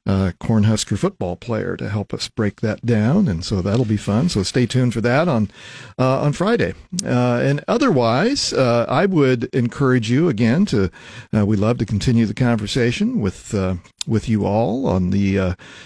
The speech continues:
uh, on the Twitter and the Facebook pages. And, uh,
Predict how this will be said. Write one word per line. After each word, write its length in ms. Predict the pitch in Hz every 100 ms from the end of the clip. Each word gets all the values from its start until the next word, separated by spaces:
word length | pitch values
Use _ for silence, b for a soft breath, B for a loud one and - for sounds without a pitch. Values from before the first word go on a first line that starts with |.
| B B
uh, 260 | 101 98 95
on 160 | 98 95
the 80 | 92
Twitter 480 | - 117 147 226
and 260 | 285 98 92
the 60 | 95
Facebook 520 | 123 110 - 113 -
pages. 640 | 120 113 131 277 - - -
And, 460 | 202 202 196 196
uh, 260 | 104 98 95